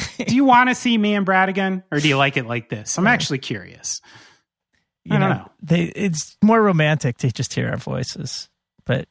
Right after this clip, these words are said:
Speaker 2: Listen, I got a lava lamp now, though.
Speaker 1: Oh, you do?
Speaker 2: Yeah.
Speaker 1: And I got yellow glasses.
Speaker 2: Dude, I mean,
Speaker 1: <laughs>
Speaker 2: just saying,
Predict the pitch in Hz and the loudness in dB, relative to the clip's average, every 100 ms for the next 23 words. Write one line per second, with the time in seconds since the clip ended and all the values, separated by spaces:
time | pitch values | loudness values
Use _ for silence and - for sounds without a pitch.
0 | - 185 160 135 180 196 147 165 185 139 | -4 -2 0 2 2 2 2 2 2 -2
1 | 104 95 - 98 92 98 110 _ 147 165 | -4 -10 -12 -14 -14 -18 -20 _ 0 0
2 | 151 151 196 165 - _ _ _ - 151 | 2 2 0 -2 -10 _ _ _ -12 -6
3 | 180 175 147 165 180 160 160 160 147 156 | -4 0 2 4 2 2 2 2 2 0
4 | 175 - - - - - _ _ _ - | 0 -4 -8 -8 -12 -14 _ _ _ -10
5 | 123 107 101 _ - - 170 120 208 110 | -8 -8 -10 _ -4 2 2 2 -2 -2
6 | 110 - - - - - - - 220 214 | -4 -4 -4 -10 -10 -12 -8 -2 -2 -2
7 | 202 | -4